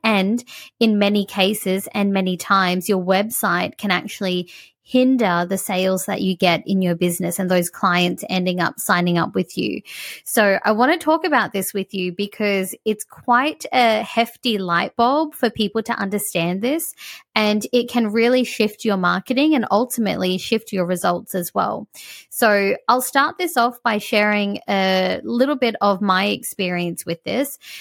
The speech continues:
because I firsthand realized this when I started consulting. So you might have listened to my journey through my eight years in business.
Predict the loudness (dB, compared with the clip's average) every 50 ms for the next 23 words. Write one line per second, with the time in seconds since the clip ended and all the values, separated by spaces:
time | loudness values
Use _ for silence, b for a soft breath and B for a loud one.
0 | B B -2 0 2 0 0 0 -2 0 0 2 0 0 0 2 2 2 2 0
1 | -4 -8 -4 -2 0 2 2 0 0 -2 -4 -8 -10 -6 -2 0 2 2 4 4
2 | 2 2 2 0 -4 -4 -4 -2 -2 -2 -2 -2 -2 -2 0 0 -2 -2 -2 0
3 | 0 0 2 0 -2 -4 -6 -8 -6 -6 -4 -2 0 0 0 -2 -4 -6 -8 -6
4 | -6 -6 -8 B B B B B B -4 0 2 4 4 4 2 2 2 2 2
5 | 2 2 0 0 -2 -2 -4 -4 -4 -4 -6 -4 -2 0 0 0 -2 -2 -2 0
6 | 0 0 0 0 0 2 2 2 2 2 2 2 2 0 -2 _ _ -10 -4 0
7 | 0 2 2 2 0 0 -2 -2 -2 -2 -2 -2 -2 -2 -2 -2 -2 0 0 0
8 | 0 -2 -2 -2 0 0 -2 -2 0 0 0 0 0 -2 -6